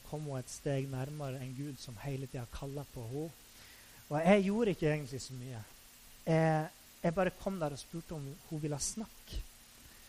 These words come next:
Og med det så ble jeg med på samtalen som Gud allerede hadde i hennes liv. Men det skal vi snakke mer om neste søndag. Men dette var bare et eksempel på hvordan evangelisering kan se ut.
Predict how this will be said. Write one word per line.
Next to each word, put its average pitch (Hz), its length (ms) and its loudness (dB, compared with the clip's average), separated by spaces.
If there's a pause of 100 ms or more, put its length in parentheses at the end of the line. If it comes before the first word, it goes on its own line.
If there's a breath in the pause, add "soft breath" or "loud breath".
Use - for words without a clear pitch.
(800 soft breath)
Og 151 220 8
med 156 260 6
det 185 280 10 (680 loud breath)
så - 220 -4 (220)
ble 165 120 2 (260)
jeg 160 180 6
med 151 520 2
på 127 140 -2 (420)
samtalen 175 800 2 (440 soft breath)
som 147 280 -2 (180)
Gud 151 340 4 (480 loud breath)
allerede 147 840 10 (120)
hadde 135 360 6
i 113 80 2
hennes 127 400 -2
liv. 117 240 -2 (960 loud breath)
Men 139 120 4
det 135 100 8
skal 139 140 2
vi - 60 2
snakke 135 240 2
mer 139 180 8
om 131 80 -2
neste 131 300 0
søndag. 117 380 -2 (1600 loud breath)
Men 170 80 12
dette 185 240 12
var 196 100 12
bare 175 220 12
et 180 160 12
eksempel 180 560 8
på 143 80 0
hvordan 160 320 4
evangelisering 143 640 8
kan 147 320 4
se - 180 -4
ut. 131 480 0